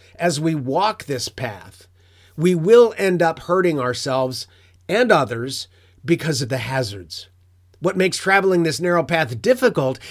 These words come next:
is that we have our sin nature, which lo-, <coughs> loves to distract us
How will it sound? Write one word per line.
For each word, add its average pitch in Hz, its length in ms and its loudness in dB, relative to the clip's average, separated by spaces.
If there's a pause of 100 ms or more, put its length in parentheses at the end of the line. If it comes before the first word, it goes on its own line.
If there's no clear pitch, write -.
is 156 120 2
that 180 140 4
we 185 160 8
have 208 500 0
our 185 260 2
sin 262 520 2
nature, 151 600 0 (200)
which 143 300 -4
lo-, 131 320 0 (800)
<coughs> 262 840 8
loves 170 460 6
to 208 120 4
distract 170 600 2
us 170 280 0